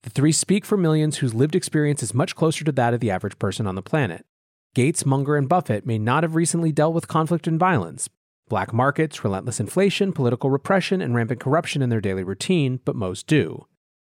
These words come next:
And yet, these Bitcoiners are more hopeful for the future than the doomsters listed above. For them, Bitcoin is a protest, a lifeline, and a way out.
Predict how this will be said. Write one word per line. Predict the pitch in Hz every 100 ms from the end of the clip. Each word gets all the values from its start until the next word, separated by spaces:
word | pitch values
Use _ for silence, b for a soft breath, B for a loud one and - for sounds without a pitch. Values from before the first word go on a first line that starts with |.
| _
And | 113 110
yet, | 143 - _
these | - 139 131
Bitcoiners | 202 - 208 202
are | 156
more | 139
hopeful | 131 185 185 208
for | -
the | 190
future | - 135 -
than | 127 113
the |
doomsters | 101 135 160 160 156
listed | 117 104 107
above. | 107 160 - - - _ _ _ _
For | - 110
them, | 113 147 190 - _
Bitcoin | 135 - 147
is | 147
a |
protest, | 147 185 185 185 185 - -
a |
lifeline, | 165 113 107 - 104 110
and | 123
a | 107
way | 98 80
out. | 82 80 -